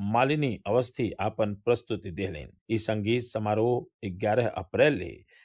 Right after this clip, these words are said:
रोजाना संझा साढ़े सात बजे से आयोजित कैल जाई,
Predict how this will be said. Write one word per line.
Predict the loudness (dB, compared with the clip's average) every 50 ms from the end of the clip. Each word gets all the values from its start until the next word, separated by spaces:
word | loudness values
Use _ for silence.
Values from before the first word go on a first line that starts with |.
| _ -4
रोजाना | 0 2 4 6 6 6 6 6 2 0
संझा | 0 -2 -2 0 2 2 2
साढ़े | 2 2 0 0 0 0
सात | 0 2 4 4 2 2 -2
बजे | -6 -4 -4 -4
से | -4 -2 -4 -4 -4 -4
आयोजित | -4 -4 -2 -2 -2 -4 -2 0
कैल | 0 0 0 2
जाई, | 0 0 0 0 0 -2